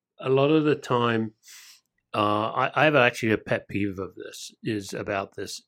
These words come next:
is that, um, meetings with your manager, meet,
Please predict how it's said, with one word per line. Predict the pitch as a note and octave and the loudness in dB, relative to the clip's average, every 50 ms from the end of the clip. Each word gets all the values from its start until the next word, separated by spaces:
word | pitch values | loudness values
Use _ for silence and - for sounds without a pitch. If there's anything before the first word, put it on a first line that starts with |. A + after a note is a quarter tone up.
| _ - | _ -8
is | C3 A#2+ A2 G#2+ G#2 G#2 - | -6 -4 -4 -4 -4 -6 -6
that, | - A2 G#2+ G#2+ G#2 G#2+ - _ - - | -6 -4 -4 -4 -4 -6 -10 _ -8 -4
um, | A2 G#2 G#2 G2+ G#2 G#2 - _ _ _ _ _ _ _ _ _ _ _ _ _ - - - _ _ _ _ _ _ _ _ | -4 -2 -2 -4 -6 -10 -12 _ _ _ _ _ _ _ _ _ _ _ _ _ -20 -20 -20 _ _ _ _ _ _ _ _
meetings | B2+ C3+ D3 D#3+ E3+ F3 E3+ - | 4 6 6 6 6 4 2 0
with | D3+ D3 C3+ | -2 2 2
your | C#3+ C3 | 4 4
manager, | B2+ B2+ C3 C3 C3 B2+ A#2 G2+ - G2 F2+ | 4 4 4 4 4 2 2 0 -2 -4 -4
meet, | F#2 F#2+ G#2 A2 B2+ C3+ C3 | -2 -2 -2 -2 -2 -2 -6